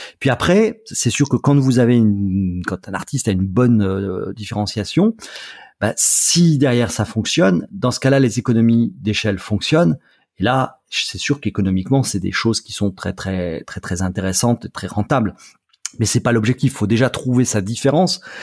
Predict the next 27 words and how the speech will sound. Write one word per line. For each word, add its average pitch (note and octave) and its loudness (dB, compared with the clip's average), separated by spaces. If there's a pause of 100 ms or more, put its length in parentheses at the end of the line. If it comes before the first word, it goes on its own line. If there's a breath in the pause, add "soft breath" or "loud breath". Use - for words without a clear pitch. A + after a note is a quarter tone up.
(240 loud breath)
Et A2 2
dans A2+ 4
l'humour, C#3+ 6
on B2+ 4
appelle G#2 0
ça C#3 0
trouver A#2+ 0
son B2 0
clown. C3 2 (1080 loud breath)
Mais G#2+ -6
faut C#3 0
être C3 -4
un A2 -2
vrai G#2+ 0
clown A2+ 0 (160)
et G2 -6
pas A#2 2
le G2 -2
clown C3+ 2
d'un A2+ 4
autre A2+ 0
clown. F#2+ -6 (360 loud breath)
Donc F#2 -6
ça, E3 2
c'est C#3+ 0
pas C3+ 0
simple. G2+ -4